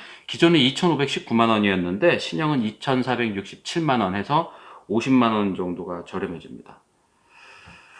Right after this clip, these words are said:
풀옵션으로 다 넣으면요, 기존 모델보다 신형 모델이 더 뭔가 기능이 더 들어가 있거나 뭐 프리미엄한 게 더 있으면 있지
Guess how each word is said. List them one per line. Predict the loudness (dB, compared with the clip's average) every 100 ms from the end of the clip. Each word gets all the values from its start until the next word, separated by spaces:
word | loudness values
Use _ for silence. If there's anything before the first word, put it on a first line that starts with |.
| _
풀옵션으로 | 0 2 2 2 2 2
다 | 2 6 6
넣으면요, | 8 6 4 4 2 2 0 -10 _ _ _ _
기존 | 4 10 10
모델보다 | 10 6 4 2 0
신형 | 2 4 6 4 2 -2 -2
모델이 | -2 0 0 2 2 0 -2 -8 -8
더 | 2 6 8 8 6 4 0
뭔가 | 2 2 0
기능이 | 0 2 2 0
더 | -2 -4
들어가 | -2 0 -2
있거나 | -2 -2 -2
뭐 | 0 -2 -2
프리미엄한 | -4 0 2 2 0
게 | -2
더 | 0 2
있으면 | 2 0 -6 0 2
있지 | 0 -4 0 2 2